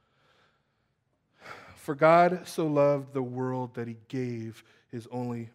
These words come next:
begotten Son." It's easy to say, "Come on, that's not a verse that tells us how we should view money." No, it's not. It's a verse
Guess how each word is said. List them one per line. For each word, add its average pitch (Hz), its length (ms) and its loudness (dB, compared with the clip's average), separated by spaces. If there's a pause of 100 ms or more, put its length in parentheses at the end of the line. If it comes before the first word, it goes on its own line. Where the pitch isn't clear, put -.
begotten 110 600 -12 (100)
Son." 95 440 -16 (1800)
It's 120 160 -20
easy 135 240 -10
to 123 100 -12
say, 110 160 -14
"Come 127 260 -12
on, 95 200 -20
that's 123 260 -18
not 123 160 -8
a 107 40 -12
verse 127 240 -4
that 123 100 -20
tells 135 240 -4
us 123 80 -14
how 143 140 -2
we 151 120 -2
should 139 200 -12
view 165 180 -4
money." 233 340 2 (300)
No, 120 280 -8 (340)
it's - 280 -12
not. 123 340 -8 (260)
It's 135 180 -10
a 127 60 -6
verse 127 440 -8